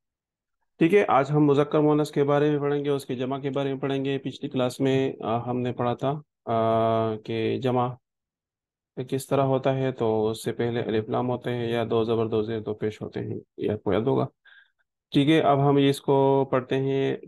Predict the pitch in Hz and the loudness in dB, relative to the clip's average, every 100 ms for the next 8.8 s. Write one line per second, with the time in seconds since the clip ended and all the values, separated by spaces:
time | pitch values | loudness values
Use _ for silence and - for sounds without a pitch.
0 | - 147 143 147 143 - - _ - 143 | -4 -2 0 0 -2 -6 -14 _ -4 -2
1 | 135 135 135 135 - 123 - 120 117 131 | -2 -2 0 -2 -4 -6 -4 -6 -4 -6
2 | 120 131 143 143 143 147 _ _ _ _ | -4 -2 0 2 0 -4 _ _ _ _
3 | 135 127 127 127 123 123 131 120 120 123 | -2 -2 -2 -2 0 -2 -4 -2 -2 -2
4 | 120 - - 113 110 107 104 113 113 117 | -6 -6 -4 -2 0 -2 -2 0 2 2
5 | 131 151 160 _ _ _ _ - 123 113 | 2 0 -2 _ _ _ _ -6 0 2
6 | 107 - 123 127 117 117 117 110 113 110 | 0 -2 -4 2 2 2 -2 -2 -4 -2
7 | 123 135 - 113 113 127 - 117 113 113 | -4 -4 -2 -2 -2 -8 -10 -2 0 2
8 | 120 123 135 - 127 131 135 156 | 2 2 2 2 2 4 4 2